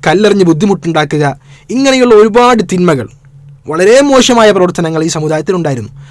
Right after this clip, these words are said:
അതാണ് "വതഅ്തൂന ഫീ നാദീകുമുൽ മുൻകറ" എന്നതുകൊണ്ട് ഉദ്ദേശം. അപ്പോൾ ഈ സ-, ഈ തെറ്റുകളെ, ഈ വലിയ ഗൗരവകരമായ തെറ്റുകളെ മുന്നിൽ വെച്ചുകൊണ്ടാണ് ലൂത്ത് അലൈഹിസ്സലാം സമുദായത്തെ താക്കീത് ചെയ്യുന്നത്.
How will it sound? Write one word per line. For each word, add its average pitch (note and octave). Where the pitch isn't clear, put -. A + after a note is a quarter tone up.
അതാണ് F3+
"വതഅ്തൂന F3+
ഫീ F3
നാദീകുമുൽ G3
മുൻകറ" B3+
എന്നതുകൊണ്ട് F3+
ഉദ്ദേശം. E3
അപ്പോൾ G#3+
ഈ C#4+
സ-, F#3
ഈ B3+
തെറ്റുകളെ, A3
ഈ G#3+
വലിയ D#3+
ഗൗരവകരമായ A3
തെറ്റുകളെ G3+
മുന്നിൽ F#3
വെച്ചുകൊണ്ടാണ് G3+
ലൂത്ത് D#3+
അലൈഹിസ്സലാം F3
സമുദായത്തെ F3+
താക്കീത് A3+
ചെയ്യുന്നത്. F#3+